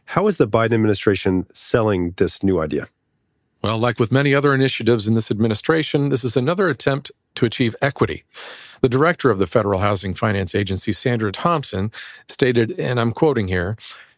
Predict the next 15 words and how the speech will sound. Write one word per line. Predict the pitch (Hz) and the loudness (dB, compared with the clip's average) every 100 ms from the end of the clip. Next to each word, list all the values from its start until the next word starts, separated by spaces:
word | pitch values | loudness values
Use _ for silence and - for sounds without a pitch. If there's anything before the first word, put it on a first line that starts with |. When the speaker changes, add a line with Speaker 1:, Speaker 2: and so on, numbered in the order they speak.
| _ _ 110 | _ _ -2
Speaker 2:
"Challenges | - 127 156 165 165 | 0 2 2 0 0
and | 160 | 2
barriers | 120 101 101 110 | 4 4 2 0
continue | - 104 135 135 | 0 0 2 2
to | 143 | 2
limit | 131 117 123 | 2 2 0
sustainable | - - 110 120 139 147 | -2 -2 0 0 -2 0
housing | 110 101 92 92 | 0 -2 -2 -2
opportunities | 92 90 - 92 95 98 | -4 -4 -4 -2 -2 -4
for | - | -4
minority, | 92 87 87 117 139 147 151 - 104 | -2 -2 -2 -2 -2 -4 -6 -8 -2
low-income, | 110 147 127 - 104 101 - | 0 2 0 0 0 0 -4
and | 107 92 | -4 -4
senior | - 110 123 | -2 -2 0
borrowers, | 107 87 82 82 95 127 | 0 -2 -2 -2 -4 -4